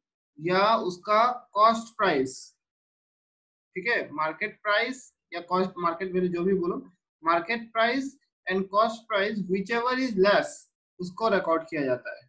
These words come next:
ठीक है। लेकिन कभी-कभी हम लोग अपने गुड्स को, अ,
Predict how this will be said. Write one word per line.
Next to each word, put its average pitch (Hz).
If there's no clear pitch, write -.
ठीक 185
है। 196
लेकिन 208
कभी-कभी 233
हम 226
लोग 220
अपने 226
गुड्स -
को, 240
अ, 165